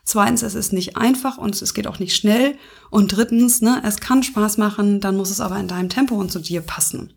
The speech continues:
So, das sollten so meine Hauptbotschaften sein. Also meine Botschaft war klar, die in die Welt wollte.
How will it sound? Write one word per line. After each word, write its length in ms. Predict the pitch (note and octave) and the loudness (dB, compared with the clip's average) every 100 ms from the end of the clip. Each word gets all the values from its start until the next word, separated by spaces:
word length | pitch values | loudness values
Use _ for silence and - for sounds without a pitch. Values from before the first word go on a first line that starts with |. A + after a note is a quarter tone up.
| _ _ - - - - - | _ _ -20 -20 -20 -20 -12
So, 180 | - A#2+ | -8 -6
das 160 | D#3+ F3 | 0 2
sollten 200 | G3 G#3+ | 4 4
so 60 | |
meine 240 | G3 E3 F3 | 4 2 0
Hauptbotschaften 560 | - C#4 B3 G#3+ G#3 | 0 0 0 0 0
sein. 160 | G3 F#3 | -2 0
Also 160 | F3+ | 0
meine 220 | F3+ F3 E3 | -2 -2 2
Botschaft 400 | B3+ D#4+ B3 F3+ | 2 4 0 -2
war 80 | |
klar, 260 | F3 A3+ B3 | -2 0 0
die 100 | A#3+ | 2
in 60 | G#3+ | 2
die 160 | G#3 | 0
Welt 300 | G3 G3+ G3+ | 0 -4 -4
wollte. 420 | F#3 F#3 F#3+ B3 | -4 -4 -2 -4